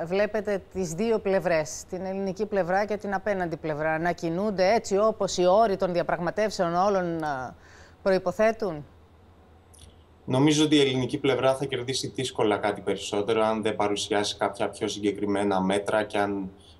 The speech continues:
Speaker 2: δεν παρουσιάσει κάποια ισοδύναμα μέτρα με, με νούμερα τα οποία θα πείσουν τους Ευρωπαίους εταίρους ότι δεν θα παρεκκλίνει ο προϋπολογισμός. Αν αυτό δεν γίνει, νομίζω ότι θα είναι δύσκολη μια συμφωνία.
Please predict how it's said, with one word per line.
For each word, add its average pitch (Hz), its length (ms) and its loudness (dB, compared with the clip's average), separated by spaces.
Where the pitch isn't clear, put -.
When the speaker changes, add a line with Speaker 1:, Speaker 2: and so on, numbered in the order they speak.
Speaker 2:
δεν 110 140 0
παρουσιάσει 104 580 0
κάποια 104 540 0
ισοδύναμα 104 680 -2
μέτρα 101 500 0
με, 98 500 -2
με 104 200 0
νούμερα 117 560 2
τα 107 120 2
οποία 110 340 0
θα 110 180 -4
πείσουν 107 500 -4
τους 98 180 -6
Ευρωπαίους 101 540 0
εταίρους 101 500 0
ότι 98 420 -2
δεν 101 120 0
θα 104 140 -4
παρεκκλίνει 95 480 0
ο 92 60 -4
προϋπολογισμός. 95 1080 -2
Αν 113 200 0
αυτό 117 280 0
δεν 110 120 4
γίνει, 117 640 -2
νομίζω 107 380 -6
ότι 110 100 -14
θα - 120 -12
είναι 107 220 -4
δύσκολη 92 500 -4
μια 92 200 -2
συμφωνία. - 480 -8